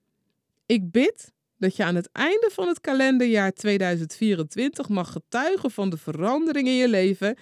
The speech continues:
en dat je je volmondig kunt zeggen dat je geheel anders bent. Dat je weet wat de geboorte en de dood en de wederopstanding van Jezus voor jou heeft gedaan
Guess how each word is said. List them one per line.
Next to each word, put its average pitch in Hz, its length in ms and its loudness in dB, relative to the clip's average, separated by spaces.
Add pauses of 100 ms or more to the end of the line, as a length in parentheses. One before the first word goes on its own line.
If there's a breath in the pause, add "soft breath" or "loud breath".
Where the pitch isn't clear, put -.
(240 loud breath)
en 190 140 2
dat 196 180 2
je - 80 -2
je 190 80 2
volmondig 262 1000 2
kunt 381 220 2
zeggen 240 300 -2
dat 196 200 -2
je 190 60 -4
geheel 180 760 4
anders 170 360 -2
bent. 143 360 -8 (360 soft breath)
Dat 202 180 0
je 208 140 2
weet 269 400 4
wat 208 180 -4
de 202 60 -10
geboorte 269 760 2
en 180 260 -2
de 160 160 -4
dood 285 460 2
en 196 120 -2
de 180 100 -2
wederopstanding 196 840 0
van 190 140 -4
Jezus 233 440 0
voor - 160 -4
jou 208 460 0
heeft 226 200 -4
gedaan 160 420 -2